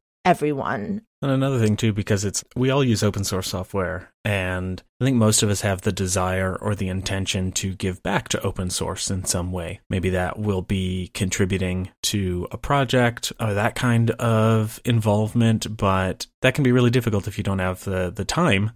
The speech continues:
Speaker 2: to, to do that. And this is a way that you can kind of throw money at the problem. If you have some of that extra, but you don't have time or bandwidth extra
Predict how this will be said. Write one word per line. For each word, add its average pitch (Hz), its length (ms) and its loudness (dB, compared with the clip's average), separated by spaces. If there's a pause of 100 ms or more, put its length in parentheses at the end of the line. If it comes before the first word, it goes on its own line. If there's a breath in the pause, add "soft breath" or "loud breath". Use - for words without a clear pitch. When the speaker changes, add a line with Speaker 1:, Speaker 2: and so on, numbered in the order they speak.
Speaker 2:
to, 95 320 4
to 107 160 0
do 117 160 4
that. 90 280 2
And 98 240 -2
this 120 280 2
is 113 500 2
a 104 100 0
way 98 280 2
that 95 160 0
you 98 80 -2
can 98 160 -2
kind 104 240 2
of 95 120 2
throw 95 220 -4
money 98 260 0
at 143 100 0
the 143 80 2
problem. 156 560 2
If 110 160 0
you 107 80 4
have 110 300 4
some 113 180 2
of 98 60 2
that 98 180 4
extra, 104 340 -2
but 95 120 -4
you 95 100 -4
don't 95 260 -2
have 90 240 -4
time 101 540 2
or 95 120 -2
bandwidth 101 560 0
extra 92 560 -4